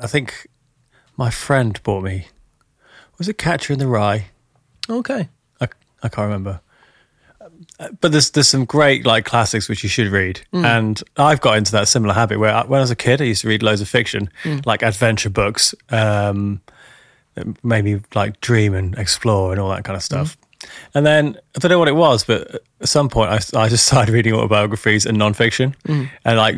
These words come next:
Speaker 1: f-, for, like, reading for a purpose rather than enjoyment or,
Speaker 2: Yeah.
Speaker 1: like, imagination, which I think is a real shame.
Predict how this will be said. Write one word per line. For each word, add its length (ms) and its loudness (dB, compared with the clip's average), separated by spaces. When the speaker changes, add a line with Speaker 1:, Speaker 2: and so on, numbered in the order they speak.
Speaker 1:
f-, 160 -8
for, 220 0
like, 420 2
reading 280 2
for 140 -4
a 40 0
purpose 580 2
rather 280 2
than 100 -2
enjoyment 560 0
or, 180 0
Speaker 2:
Yeah. 100 2
Speaker 1:
like, 260 -2
imagination, 760 -2
which 120 4
I 40 6
think 80 4
is 100 -2
a 40 2
real 140 4
shame. 360 2